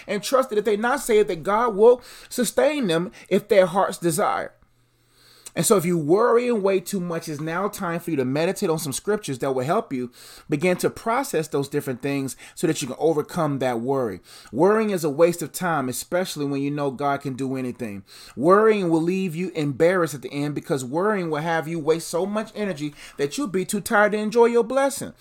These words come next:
So the Bible talks about casting your cares onto him, for he cares for you. Now you have to go into God's word and begin to understand why God, or how does God care for me?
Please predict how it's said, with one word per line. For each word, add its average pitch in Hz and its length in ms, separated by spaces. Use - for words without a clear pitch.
So - 100
the 175 80
Bible 233 300
talks 233 220
about 190 260
casting 208 380
your 190 120
cares 196 480
onto 180 280
him, 220 280
for 175 180
he 175 80
cares 185 340
for - 140
you. 233 220
Now 175 220
you 247 200
have 214 140
to 170 60
go 185 240
into 190 160
God's 143 340
word 202 220
and 175 100
begin 151 340
to - 140
understand 165 720
why 175 460
God, 147 420
or 127 140
how 165 300
does 175 200
God 147 320
care 143 260
for 135 200
me? 123 240